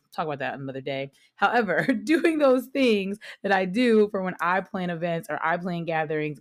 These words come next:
goes back to what I saw and how I was raised as a kid and what my family, um, does. So my friends always joke now of, like, anytime you're going to something for Amber,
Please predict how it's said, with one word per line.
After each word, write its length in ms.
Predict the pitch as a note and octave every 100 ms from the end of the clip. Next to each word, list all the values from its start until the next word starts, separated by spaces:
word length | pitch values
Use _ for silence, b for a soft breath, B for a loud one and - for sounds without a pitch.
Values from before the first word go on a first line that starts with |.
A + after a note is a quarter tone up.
| _
goes 200 | F3+ F3+
back 280 | D#3+ E3 E3+ -
to 160 | D#3+
what 240 | D3+ D#3 -
I 140 | D#3+
saw 260 | D#3+ D#3 D3
and 80 |
how 180 | D3+ D3
I 120 | C#3
was 140 | D#3 D3
raised 220 | D3+ C#3+
as 100 | C#3
a 60 | C#3
kid 280 | - D3
and 140 | C3+ C#3+
what 140 | C#3+
my 140 | C#3+ C3+
family, 480 | D3+ C#3+ C3+ C3 - b b D3
um, 380 | C#3+ C3+ C#3 - _
does. 400 | F3+ F3 C#3+ B2+ - B
So 340 | - F3 E3 D#3+
my 160 | D#3+
friends 300 | D#3+ F#3 F3
always 260 | E3 E3+ D#3
joke 240 | E3+ E3
now 220 | D#3+ D3+ D3
of, 60 |
like, 200 | D3 C#3+
anytime 420 | E3 F#3 G#3 F#3+
you're 120 | F3 D#3
going 180 | F3
to 60 | E3
something 200 | F3 E3
for 120 | E3+
Amber, 340 | D#3 D3+ C#3+